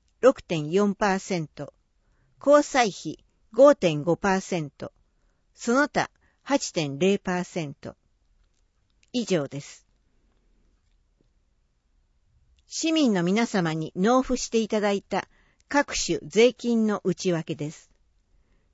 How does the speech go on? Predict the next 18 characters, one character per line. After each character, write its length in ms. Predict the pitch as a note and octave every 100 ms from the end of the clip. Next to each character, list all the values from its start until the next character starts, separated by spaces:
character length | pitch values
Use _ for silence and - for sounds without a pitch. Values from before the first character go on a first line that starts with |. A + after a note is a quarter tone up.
| _ F3+
合 220 | B3+ C#4
計 280 | C4+ B3+ A#3+
は 240 | G#3+ A3+ _ _ _
七 300 | G3 B3 D4
十 200 | G#3 F#3+
一 340 | E3 - G#3 E3+
億 320 | - D#3 -
四 260 | G3+ C4+ C#4
千 320 | - B3 F3+
四 260 | G#3+ B3 F#3+
十 220 | D#3 D3
四 300 | E3 E3+ E3
万 300 | D#3 D3 C3+
円。 260 | B2+ - _ _ _ _ _ _ _ _ _ _ _ _ _ _ _ _ _ -
内 260 | G#3 A#3+
訳 260 | A3+ G#3 G3+
で 160 | F#3
す。 220 | F3+ -